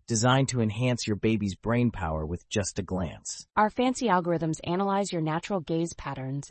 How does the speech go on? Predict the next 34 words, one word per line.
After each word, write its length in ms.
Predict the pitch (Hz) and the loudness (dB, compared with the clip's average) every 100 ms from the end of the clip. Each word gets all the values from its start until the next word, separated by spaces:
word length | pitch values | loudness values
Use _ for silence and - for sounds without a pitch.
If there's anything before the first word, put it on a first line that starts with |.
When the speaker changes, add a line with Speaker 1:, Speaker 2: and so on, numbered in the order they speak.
| - | -8
Speaker 2:
and 140 | 160 | -6
provide 360 | 170 165 151 143 | -4 -2 -2 -2
real-time 540 | 160 196 196 196 180 | -2 0 -2 -2 -4
feedback 500 | 175 160 135 139 131 - | -2 -4 -4 -6 -8 -10
to 100 | - | -6
make 200 | 147 - | -6 -4
every 300 | - 180 190 | -4 -2 -2
look 220 | 175 170 - - | 0 -2 -6 -10
count 400 | - 131 - - _ _ | -8 -8 -10 -20 _ _
towards 300 | - 170 151 | -8 -6 -4
your 100 | 160 | -4
little 240 | 151 156 156 | -4 -2 -2
one's 240 | 147 - | -4 -4
language 400 | 139 135 131 - | -6 -6 -6 -10
development. 560 | 127 123 95 - 110 - - _ _ _ _ _ _ _ _ _ _ _ _ | -12 -12 -12 -12 -16 -16 -20 _ _ _ _ _ _ _ _ _ _ _ _
Speaker 1:
Think 200 | 185 202 | 8 8
of 100 | 190 | 8
it 140 | 143 135 | 4 2
as 120 | 127 | 0
a 60 | 110 | 0
personal 440 | - 160 151 147 | 2 2 4 2
trainer 540 | 127 - 135 107 69 - | 2 2 4 4 0 -8
for 140 | - | -6
playing 380 | 101 - 107 98 | -4 0 2 0
peekaboo. 560 | - 156 - 82 - - _ _ _ _ - | -2 -4 -2 -4 -4 -10 _ _ _ _ 2
Your 100 | 143 | 4
baby 400 | 127 147 139 143 | 8 6 6 4
will 140 | 127 | 2
be 120 | 113 | 2
word 340 | 107 110 131 127 | 2 6 6 6
segmenting 640 | - 123 107 107 98 98 | 4 4 4 2 2 0
like 200 | 90 87 | 0 -2
a 60 | - | -4
champ. 520 | - - 131 92 - | -6 -2 -2 -2 -10